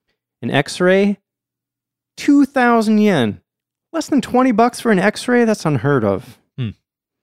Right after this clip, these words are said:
Speaker 1: Uh, an abdominal C T scan, fifteen thousand yen.
Speaker 2: Okay.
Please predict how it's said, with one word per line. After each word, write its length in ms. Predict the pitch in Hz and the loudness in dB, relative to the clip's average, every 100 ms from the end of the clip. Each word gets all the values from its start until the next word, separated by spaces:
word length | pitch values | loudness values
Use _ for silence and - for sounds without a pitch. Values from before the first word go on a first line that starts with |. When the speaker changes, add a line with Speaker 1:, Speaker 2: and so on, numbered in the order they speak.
| _ _ _ | _ _ _
Speaker 1:
Uh, 240 | 131 113 - - | -4 -4 -4 -4
an 100 | 123 | -2
abdominal 920 | 139 131 117 127 165 180 180 180 170 - | 0 -4 -2 0 2 2 2 0 -2 -10
C 360 | - - 180 | -14 -6 -6
T 240 | 165 180 180 | -4 -4 -4
scan, 420 | - 127 101 80 _ _ _ _ _ _ - | -2 -2 -2 -6 _ _ _ _ _ _ -6
fifteen 400 | 156 - 147 127 | -6 -2 -2 -2
thousand 460 | 110 95 87 - _ _ _ _ - | -2 -4 -6 -14 _ _ _ _ -12
yen. 260 | 98 - - _ _ _ - | -12 -12 -20 _ _ _ -8
Speaker 2:
Okay. 140 | 143 | -8